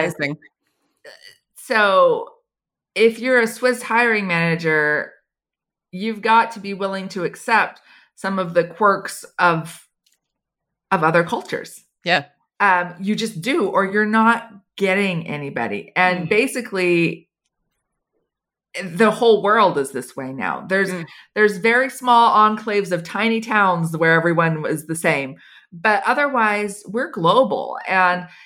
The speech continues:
Speaker 2: yes, you can say, um,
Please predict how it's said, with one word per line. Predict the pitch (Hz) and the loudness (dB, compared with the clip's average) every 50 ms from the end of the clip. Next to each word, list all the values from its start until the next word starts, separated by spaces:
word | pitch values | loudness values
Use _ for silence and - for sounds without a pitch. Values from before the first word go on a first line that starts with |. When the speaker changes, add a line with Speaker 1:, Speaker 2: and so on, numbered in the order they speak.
| _ _ | _ _
Speaker 2:
yes, | - 269 320 339 330 - - | -4 -2 -2 -2 -2 -6 -6
you | 214 226 226 | -2 -2 0
can | 220 240 226 208 | 0 0 -2 -2
say, | - - 208 190 190 185 185 180 175 175 - - _ _ _ _ _ _ _ - - | -2 0 0 2 4 4 4 4 2 0 -6 -10 _ _ _ _ _ _ _ 0 2
um, | 196 180 175 170 160 156 151 147 127 | 4 4 4 4 2 -2 -6 -10 -14